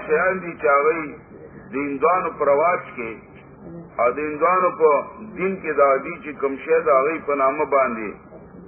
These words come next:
بوتانو په نامه باندې نظر شي، هغې له بیا څوک ګوتې نه شي وروړی. ما یصیبونه در آل التواغیب، چې هغه به یې لېږل شوده د هغې د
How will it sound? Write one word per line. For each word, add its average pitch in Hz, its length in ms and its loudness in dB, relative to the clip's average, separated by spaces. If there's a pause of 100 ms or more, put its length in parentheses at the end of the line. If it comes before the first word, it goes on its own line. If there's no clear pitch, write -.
(160)
بوتانو 170 540 0
په 151 80 4
نامه 147 360 2
باندې 156 240 2 (140)
نظر 190 240 2 (100)
شي، 190 140 -8 (540)
هغې 131 280 2
له 147 120 2
بیا 139 120 4 (100)
څوک 131 200 0
ګوتې 131 300 0
نه 123 100 -6
شي 117 100 -10
وروړی. 98 380 2 (840)
ما 151 140 6
یصیبونه 160 680 -2 (640)
در 175 220 6
آل 156 320 6
التواغیب، 120 640 2 (840)
چې - 60 -6 (100)
هغه 143 220 4
به 180 100 0
یې 165 120 -2
لېږل 151 380 0 (180)
شوده 143 300 0
د - 80 0 (100)
هغې 160 260 0
د 143 40 -6